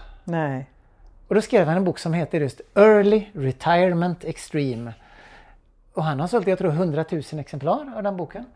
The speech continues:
Speaker 1: Mm.
Speaker 2: Eh, för många folk triggas igång just av den här friheten att inte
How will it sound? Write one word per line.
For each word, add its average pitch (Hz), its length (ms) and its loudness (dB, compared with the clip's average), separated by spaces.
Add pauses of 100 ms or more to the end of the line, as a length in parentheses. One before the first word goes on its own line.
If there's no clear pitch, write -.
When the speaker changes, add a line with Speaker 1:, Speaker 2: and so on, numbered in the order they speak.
Speaker 1:
Mm. 170 200 -4 (540)
Speaker 2:
Eh, 160 360 -4
för 185 120 -8
många 214 320 0
folk 208 200 -2
triggas 170 400 -4
igång 156 260 -2
just 156 240 -6
av 147 140 0
den 160 120 -4
här 135 120 -4
friheten 139 800 -4
att 143 240 -10
inte 143 440 -6